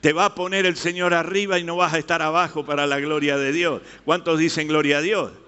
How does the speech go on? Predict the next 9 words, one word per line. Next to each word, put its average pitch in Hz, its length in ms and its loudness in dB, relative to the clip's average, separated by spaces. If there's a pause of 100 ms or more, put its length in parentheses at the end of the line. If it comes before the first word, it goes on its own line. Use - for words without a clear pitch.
(640)
Mientras 165 420 0
nosotros 190 480 -2
avanzamos, 185 680 0
vamos 180 300 -2
entrando 175 460 -2
a - 20 -6
nuevos 180 340 0
terrenos 175 460 0
espirituales. 165 760 0